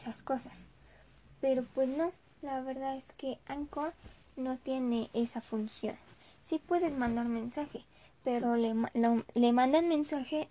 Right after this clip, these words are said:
al creador de, em, del podcast. Por ejemplo, si alguien de ustedes me quiere mandar un mensaje,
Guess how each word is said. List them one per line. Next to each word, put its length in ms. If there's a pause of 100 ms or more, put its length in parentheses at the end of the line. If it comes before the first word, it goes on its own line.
(320)
al 320
creador 520
de, 400 (680)
em, 680 (100)
del 300
podcast. 640 (260)
Por 140
ejemplo, 500 (540)
si 220
alguien 360
de 80
ustedes 280
me 160
quiere 260
mandar 320
un 100
mensaje, 600